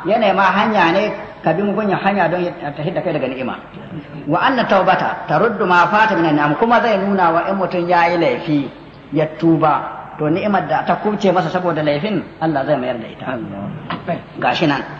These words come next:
Allah ya ce wa ya Adam, uskun anta, ka zauna kai wa zaujika da matarka, ku zauna aljannata aljanna. Hawwa, wato ba Hawwa ɗaya ba, Hawwa. Wato ku so, ku zauna aljanna.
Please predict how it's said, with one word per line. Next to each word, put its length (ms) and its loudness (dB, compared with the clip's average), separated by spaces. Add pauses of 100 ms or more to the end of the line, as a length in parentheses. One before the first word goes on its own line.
(500)
Allah 280 6
ya 40 0
ce 100 0
wa 60 2
ya 140 4 (100)
Adam, 180 0 (840)
uskun 320 0
anta, 240 2
ka 160 -4
zauna 400 4
kai 320 2
wa 120 2
zaujika 360 0 (380)
da 80 2
matarka, 560 2
ku 100 0
zauna 320 4
aljannata 400 0
aljanna. 320 -6
Hawwa, 320 0 (400)
wato 240 -6
ba 80 -6
Hawwa 320 -2
ɗaya 160 -2
ba, 80 -6
Hawwa. 640 2 (800)
Wato 260 0
ku 120 -8
so, 200 -4
ku 80 -2
zauna 240 4
aljanna. 400 -2